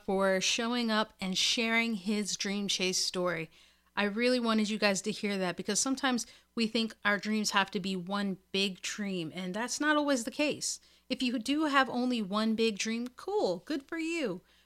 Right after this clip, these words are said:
But you can also have small dreams, and sometimes those small dreams will lead to new dreams, just like Hanny. He had one dream that led to another dream,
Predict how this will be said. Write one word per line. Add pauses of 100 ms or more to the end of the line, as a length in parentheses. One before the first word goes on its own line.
(120)
But
you
can
also
have (200)
small
dreams, (100)
and
sometimes
those
small
dreams
will
lead
to
new
dreams,
just
like
Hanny. (360)
He
had
one
dream
that
led
to
another
dream,